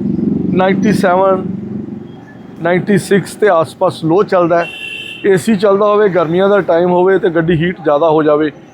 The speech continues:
ਨਾਈਨਟੀ ਨਾਈਨ 'ਤੇ ਫਿਰ ਫੈਨ ਰੈਗੂਲਰ ਹੋ ਜਾਂਦਾ। ਬਹੁਤ ਸਾਰੀਆਂ ਗੱਡੀਆਂ ਦਾ ਹੰਡਰਡ ਤੋਂ ਪਲੱਸ ਜਾ ਕੇ ਵੀ ਚੱਲਦਾ ਹੈ।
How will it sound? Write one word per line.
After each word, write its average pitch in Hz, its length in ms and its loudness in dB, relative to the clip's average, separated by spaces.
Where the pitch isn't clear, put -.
ਨਾਈਨਟੀ 175 360 0
ਨਾਈਨ 170 200 2
'ਤੇ 175 160 -2
ਫਿਰ 170 180 0
ਫੈਨ 156 320 -4
ਰੈਗੂਲਰ 127 320 0
ਹੋ 123 60 -2
ਜਾਂਦਾ। 120 200 -4
ਬਹੁਤ 220 160 2
ਸਾਰੀਆਂ 220 260 2
ਗੱਡੀਆਂ 180 380 0
ਦਾ 214 260 0
ਹੰਡਰਡ 160 260 -2
ਤੋਂ 190 180 -2
ਪਲੱਸ 160 340 -2
ਜਾ 165 160 2
ਕੇ 175 120 -2
ਵੀ 170 140 -2
ਚੱਲਦਾ 135 360 -2
ਹੈ। 196 80 -6